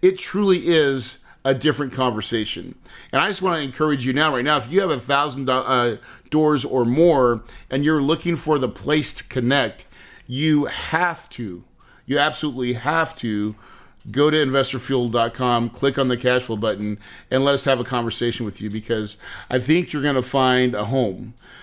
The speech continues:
Because I know there's, that's not out there that I know of, that I've seen anybody do it. And, um,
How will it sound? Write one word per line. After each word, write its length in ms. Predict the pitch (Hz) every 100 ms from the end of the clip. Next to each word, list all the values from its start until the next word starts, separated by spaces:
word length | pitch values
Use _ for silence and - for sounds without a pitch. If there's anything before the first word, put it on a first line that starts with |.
| -
Because 240 | - 135
I 120 | 131
know 280 | 143 165 180
there's, 400 | 175 143 143 127
that's 500 | - 127 - 131 -
not 360 | 127 156 165 -
out 240 | 139 160
there 160 | 143 110
that 140 | 113
I 100 | 110
know 240 | 127 135 135
of, 160 | 104
that 80 | 104
I've 140 | 120 120
seen 220 | 127 131
anybody 400 | 147 156 151 151
do 200 | 127 160
it. 180 | 120 101 - - - - -
And, 280 | 135 131 123
um, 420 | 117 113 107 107